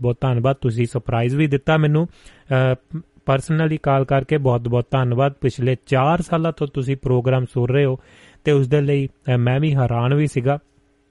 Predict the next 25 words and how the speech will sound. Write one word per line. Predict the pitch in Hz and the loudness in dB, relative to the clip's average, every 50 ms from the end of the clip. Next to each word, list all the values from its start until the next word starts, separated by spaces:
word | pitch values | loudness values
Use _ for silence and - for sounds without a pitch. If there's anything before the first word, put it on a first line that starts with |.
| _ _ - - - | _ _ -20 -10 -2
ਕਿ | - 135 131 131 127 123 127 - - 170 | 0 0 2 2 0 -2 -4 -6 -4 -2
ਐਸੀ | 131 131 123 - 143 135 | 0 0 0 0 -2 -2
ਕਿਹੜੀ | - 139 135 139 160 156 139 | 0 2 2 2 2 0 0
ਗੱਲ | 139 135 131 127 120 | 0 2 2 0 0
ਅਸੀਂ | - 131 120 | -2 -2 -2
ਕਰ | - 127 120 | 0 0 0
ਲੈਂਦੇ | 117 120 120 120 117 120 120 123 | 2 2 0 0 0 0 -2 -2
ਹਾਂ, | 123 - _ - - - _ _ - 139 | -4 -8 _ -20 -20 -20 _ _ -4 -2
ਜਾਂ | 120 127 127 127 123 123 123 120 110 - _ _ - | 0 0 0 0 0 0 -2 -2 -4 -6 _ _ -4
ਕ-, | - 127 123 113 - _ _ _ _ _ _ _ _ _ - | -2 0 0 0 -2 _ _ _ _ _ _ _ _ _ -6
ਆਪਣੇ | - 139 - - 147 139 | -4 -4 -2 0 0 0
ਆਪ | 139 135 139 - - | 2 0 0 -2 0
ਤੇ | 160 151 | 0 0
ਹੈਰਾਨਗੀ | 135 131 123 120 123 127 131 131 135 131 | 0 0 0 -2 -2 -2 -2 -2 -2 0
ਹੋ | 131 131 123 | 0 0 0
ਜਾਂਦੀ | 120 131 131 127 139 139 | 0 -2 -2 0 0 -2
ਹੈ | 143 143 - _ _ _ _ _ - | -2 -4 -6 _ _ _ _ _ -2
ਕਿ | 139 135 135 | 0 0 0
ਵੱਡਿਆਂ | 123 151 135 120 127 131 135 | 2 0 0 0 0 0 0
ਦਾ | 131 139 131 | 0 0 -2
ਸਤਿਕਾਰ, | - - 117 120 - - 120 120 123 127 131 131 | -2 -4 -6 -6 -2 0 0 2 2 2 0 -2
ਜਦੋਂ | 120 113 127 117 127 127 127 127 | -2 -2 -2 0 0 0 2 0
ਆਸ਼ੀਰਵਾਦ | 120 107 - 127 117 117 117 123 127 127 | 0 -2 0 0 0 0 2 0 0 2
ਮਿਲਦਾ | 123 117 113 113 113 127 135 | 2 2 2 2 2 2 2
ਹੈ, | 135 120 | 0 0